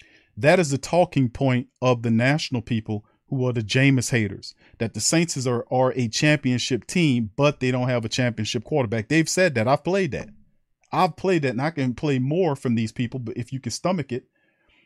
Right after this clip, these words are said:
But the reality is, Jameis Winston doesn't have to play at a quarterback, at the, at the Super Bowl quarterback level for the Saints to go to the Super Bowl.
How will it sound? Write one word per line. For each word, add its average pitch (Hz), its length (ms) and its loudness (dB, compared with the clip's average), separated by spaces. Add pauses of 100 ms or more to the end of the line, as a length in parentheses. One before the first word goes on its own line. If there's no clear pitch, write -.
(120)
But 131 140 -2
the 131 100 -2
reality 139 600 4
is, 117 180 0
Jameis 147 380 0
Winston 139 480 0
doesn't 185 320 4
have 143 220 0
to - 100 -6
play 131 340 0
at 123 220 -2
a 120 100 0
quarterback, 120 640 0
at 117 140 -4
the, 110 320 -2
at 113 160 -4
the 110 160 -4
Super 139 300 -2
Bowl 123 220 0
quarterback 117 500 -2
level 117 240 -2
for 110 160 -6
the 104 40 -4
Saints 110 300 -4
to 101 80 -8
go 104 140 -4
to 101 80 -6
the 92 80 -10
Super 131 240 -6
Bowl. 95 260 -8